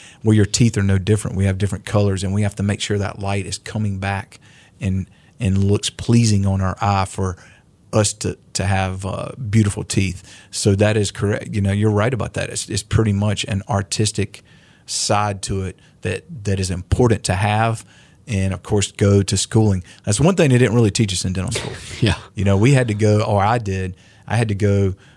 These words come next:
Speaker 1: uh, three years post dental school, um, on my time off from work to the Las Vegas Institute for Advanced Dentistry, which teaches, teaches the cosmetic side.
Speaker 2: Gotcha.
Speaker 1: You know,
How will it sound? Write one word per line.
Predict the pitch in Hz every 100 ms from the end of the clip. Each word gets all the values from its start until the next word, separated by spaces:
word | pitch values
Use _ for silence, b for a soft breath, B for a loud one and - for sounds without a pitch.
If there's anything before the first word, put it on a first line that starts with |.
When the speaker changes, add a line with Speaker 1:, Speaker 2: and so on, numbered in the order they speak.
| _ -
Speaker 1:
uh, | 104 95
three | - - 120
years | 113 107 113 107 95
post | - - 147 113 - -
dental | 104 98
school, | - - 101 95 95 - _
um, | - 101 95 92 B B -
on | 107
my | 107 92
time | - 107 101
off | 101
from | - 92
work | 95 117 98 - b b b _
to | - 135
the | 110
Las | 101 104
Vegas | - 104 95 110
Institute | 107 - - 92 -
for | -
Advanced | 95 98 95 -
Dentistry, | 104 98 - 92
which | 87 - -
teaches, | - 151 - 95 92 - b b b -
teaches | 139 135 98
the | 92
cosmetic | - 104 98 98 95 -
side. | - 92 92 85 87 -
Speaker 2:
Gotcha. | 67 78 -
Speaker 1:
You | 95
know, | 90